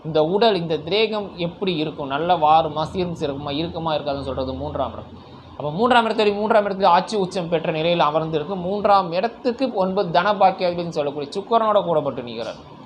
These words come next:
யாரு? புதன். So அப்ப மூன்றாம் இடம் திரேகஸ்தானன்றது முழு வலிமையா இருக்கு. அப்ப ஆயுள் தீர்க்கம் இவருக்கு. லக்னமும் நல்லா, லக்னாதிபதி நல்லா தான் இருக்கார்.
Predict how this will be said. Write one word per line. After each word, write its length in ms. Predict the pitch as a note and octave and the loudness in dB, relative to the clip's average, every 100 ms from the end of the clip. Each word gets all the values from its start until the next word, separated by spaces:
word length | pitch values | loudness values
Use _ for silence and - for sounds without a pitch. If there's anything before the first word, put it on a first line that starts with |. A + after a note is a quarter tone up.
| - - - - | -20 -20 -16 -4
யாரு? 240 | C3+ D#3 D#3+ | 0 0 -2
புதன். 320 | D3+ E3 D#3+ - - - - | 0 -2 -2 -10 -20 -20 -6
So 100 | - | 2
அப்ப 160 | F3+ E3+ | 4 2
மூன்றாம் 420 | F3+ A3 A3 G3+ | -2 0 2 2
இடம் 180 | F#3+ E3 | 0 -2
திரேகஸ்தானன்றது 840 | F#3 G#3+ G#3+ - E3+ E3+ E3+ E3 D#3+ | -2 0 -2 -4 -4 -4 -4 -4 -4
முழு 240 | F#3+ G#3 F#3+ | -4 -2 0
வலிமையா 340 | E3 E3 D#3 | 0 0 -2
இருக்கு. 200 | C3+ B2+ | -2 -4
அப்ப 100 | B2+ B2 | -2 2
ஆயுள் 340 | D3+ F3 F3 B2+ | 4 2 0 -6
தீர்க்கம் 420 | C#3 D#3 D3+ B2 | -4 -4 -4 -8
இவருக்கு. 260 | A2+ A2+ C3 | -8 -10 -4
லக்னமும் 520 | C#3+ D3 F3+ E3+ E3+ | -4 -2 -2 -2 -2
நல்லா, 180 | C3 C3 C3 | 2 2 2
லக்னாதிபதி 600 | C3 C3 D#3 D#3 C3+ C3+ | 0 -2 0 -2 -2 -6
நல்லா 260 | B2 A2+ A#2+ | -6 -2 -4
தான் 200 | A#2 A#2 | -2 -8
இருக்கார். 220 | G#2 - | -8 -14